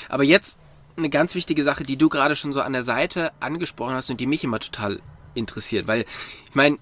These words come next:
ihr beschäftigt euch schon so lange mit dem Thema, du wirst das Produkt schon gefahren sein, ich noch nicht, es ist noch auf dem Weg zu mir. Ich möchte aber vorher schon mal wissen, wie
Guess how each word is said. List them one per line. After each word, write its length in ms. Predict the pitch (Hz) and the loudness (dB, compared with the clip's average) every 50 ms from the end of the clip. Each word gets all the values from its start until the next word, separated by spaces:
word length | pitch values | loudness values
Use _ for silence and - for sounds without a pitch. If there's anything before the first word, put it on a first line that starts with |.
| - - - | -10 -12 -2
ihr 220 | 160 160 175 185 | 4 6 6 6
beschäftigt 420 | 175 185 160 - 170 - 170 - - | 6 4 -2 -2 -4 -4 -4 -4 -4
euch 140 | 147 143 | -4 -4
schon 100 | - 143 135 | -2 -2 -2
so 80 | 147 139 | 0 2
lange 220 | 135 139 160 175 | 4 4 2 2
mit 120 | 170 156 - | 0 -2 -2
dem 140 | 156 143 | -4 -4
Thema, 260 | - - 156 151 147 143 | -2 -4 -2 0 0 -2
du 140 | 135 131 | -2 0
wirst 160 | 135 143 143 - | 0 0 0 0
das 100 | - - | -4 -6
Produkt 320 | - 143 131 156 147 - | -4 -2 -2 -2 -4 -2
schon 120 | - 120 | -4 -4
gefahren 340 | 117 117 - 151 143 160 147 | -2 -2 0 2 2 2 2
sein, 180 | 127 127 127 - - | 0 0 -2 -2 0
ich 180 | - 185 170 - | 0 0 0 2
noch 120 | 160 143 | 0 2
nicht, 180 | 131 160 190 180 | 2 2 2 2
es 120 | 165 143 | 0 -2
ist 120 | 151 160 156 | -2 -2 -2
noch 100 | 147 139 | -2 -2
auf 100 | - 131 | -2 -4
dem 140 | - 143 135 | -4 -2 4
Weg 280 | 151 170 180 - - - - | 4 4 4 4 -2 -14 -10
zu 140 | - - 135 | -8 -6 -4
mir. 240 | 131 127 131 147 - - - - - - | 0 2 2 2 2 0 -12 -14 -14 -8
Ich 120 | - 123 | -2 4
möchte 220 | 139 185 214 - 196 | 4 4 6 6 6
aber 140 | 175 170 160 | 6 6 4
vorher 300 | - - - 170 170 170 | 2 4 4 4 4 4
schon 100 | - 156 | 2 0
mal 120 | 143 143 | 0 0
wissen, 260 | 147 143 - 160 147 - _ _ _ _ _ _ - _ - | -2 -2 -2 -2 -4 -4 _ _ _ _ _ _ -20 _ -14
wie 480 | 147 139 127 139 156 175 202 214 214 | -14 -10 -4 -2 0 0 0 -2 -2